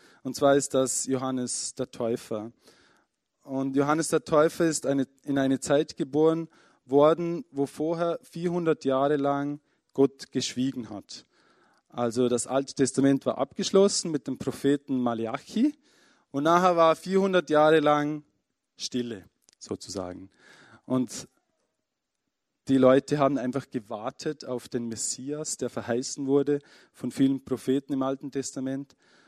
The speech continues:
Und dann ist Johannes gekommen. Und Johannes ist fast zeitgleich mit Jesus geboren worden. Und als die beiden Mütter schwanger waren mit ihren Kindern,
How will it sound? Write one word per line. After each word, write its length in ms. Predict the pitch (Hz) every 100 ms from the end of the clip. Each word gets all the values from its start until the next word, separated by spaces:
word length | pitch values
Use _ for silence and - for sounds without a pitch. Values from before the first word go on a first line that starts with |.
| _ -
Und 160 | 135
dann 120 | 147
ist 180 | 156 -
Johannes 480 | 147 139 139 147 -
gekommen. 580 | 131 - 110 107 101 98 _ _ _ _ _ _ _ _ _ _
Und 160 | 135 139
Johannes 460 | 139 147 165 160 156
ist 440 | 156 147 - -
fast 540 | - 160 - - -
zeitgleich 640 | - 151 151 143 139 139 - _ _ _
mit 200 | - 127 139
Jesus 340 | 151 180 -
geboren 420 | 151 147 170 170
worden. 380 | 160 165 190 220 _ _ _ _ _ _ _ _ _ -
Und 500 | - 147 151 156 147
als 540 | 139 147 143 - - -
die 100 | 143
beiden 520 | 151 151 156 156 147
Mütter 340 | 170 180 175
schwanger 400 | 151 143 151 170
waren 220 | 160 156 156
mit 120 | 143
ihren 200 | 147 143
Kindern, 460 | 156 170 175 170